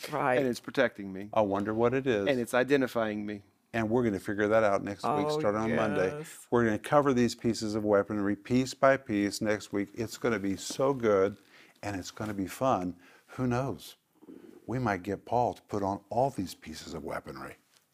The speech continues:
Speaker 3: Hey, we'll see.
Speaker 1: Uh,
Speaker 3: But we're out of time.
Speaker 1: uh,
Speaker 3: And one more thing, Psalm four eight.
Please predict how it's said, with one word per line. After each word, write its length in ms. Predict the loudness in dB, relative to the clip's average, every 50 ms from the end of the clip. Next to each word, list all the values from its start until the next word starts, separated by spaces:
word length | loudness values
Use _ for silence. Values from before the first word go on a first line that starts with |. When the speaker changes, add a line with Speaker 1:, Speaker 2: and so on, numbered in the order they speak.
| _ _ _ _ _ _ _ _ _ _ _ _ _ _ _ _ _ -20 -18 -18 -16 -16 -16 -16 -16 -16 -18 -20 -20 -20 -16 -12
Speaker 3:
Hey, 120 | -10 -10 -8
we'll 200 | -8 -6 -6 -6
see. 340 | -6 -4 -4 -6 -6 -6 -12 _ _ _ _ _ 4
Speaker 1:
Uh, 120 | 6 6 6 4 _ _ _ _ _ _ 4
Speaker 3:
But 100 | 6 8
we're 120 | 8 8 8
out 120 | 8 6
of 140 | 6 4 4
time. 200 | 4 4 2 2 0 -2
Speaker 1:
uh, 40 | -6 -8 -12 -16 -18 -20 _ _ 0
Speaker 3:
And 480 | 4 4 6 6 6 6 4 2 2 4
one 240 | 4 6 6 6
more 240 | 6 8 8 8 8
thing, 560 | 8 6 6 6 6 4 2 0 0 -2 -6 -8 _ _ _ _ -20 -20 _ _ _ _ -10
Psalm 420 | -2 4 6 8 8 8 6 6
four 260 | 6 8 10 10 10
eight. 260 | 10 8 6 4 -2